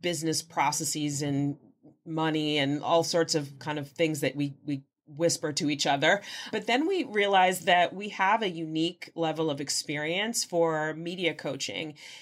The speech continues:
And there are a lot of media coaches out there. And so it's a very competitive space. So it's not certainly something that I put first and foremost in, in sort of how I divide up my business and my efforts.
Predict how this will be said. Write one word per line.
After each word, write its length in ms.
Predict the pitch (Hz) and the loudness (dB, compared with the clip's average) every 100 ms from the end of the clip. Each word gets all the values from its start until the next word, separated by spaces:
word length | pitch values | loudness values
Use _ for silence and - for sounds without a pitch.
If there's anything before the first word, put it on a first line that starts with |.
| - | 0
And 240 | 208 208 | 2 4
there 120 | 247 | 4
are 40 | 262 | 4
a 80 | 269 | 2
lot 420 | 196 185 185 180 | 2 6 6 6
of 160 | 165 | 0
media 300 | 156 165 160 | -4 0 0
coaches 440 | 147 160 160 160 147 | 0 -2 -2 -2 -2
out 260 | 147 143 | -2 -2
there. 440 | - 143 143 147 - | -2 -2 0 -4 -4
And 140 | 165 | -4
so 100 | 156 | -2
it's 120 | 170 160 | 0 0
a 40 | |
very 400 | 156 147 175 202 | -2 2 4 4
competitive 560 | 208 185 180 170 165 160 | 2 -2 0 2 2 0
space. 440 | - 165 165 165 | 2 2 2 2
So 100 | 180 | 0
it's 160 | 170 - | -2 -4
not 460 | 180 202 247 247 | -2 2 2 0
certainly 480 | - - 180 - 170 | -2 0 0 0 -2
something 320 | 160 165 165 | 0 0 -2
that 100 | 160 | 0
I 80 | 156 | 0
put 300 | 143 - - | 0 -4 -6
first 420 | - - 160 147 | -8 -2 -2 -2
and 120 | 160 | -6
foremost 520 | 151 151 156 165 170 165 | -4 -2 0 -2 -2 -2
in, 180 | 156 143 - - - | -4 -6 -16 -20 -8
in 260 | 160 151 143 | -4 -2 0
sort 220 | 147 147 | 0 -2
of 120 | 143 | -2
how 220 | - 156 | 0 2
I 80 | 156 | 4
divide 460 | 156 139 151 151 156 | 2 2 4 4 2
up 100 | 147 | 0
my 140 | 147 | -2
business 480 | 143 156 151 156 151 | 0 0 0 -2 -2
and 80 | 143 | -2
my 140 | 147 | -2
efforts. 580 | - 143 175 190 208 | -2 -4 -2 -4 -4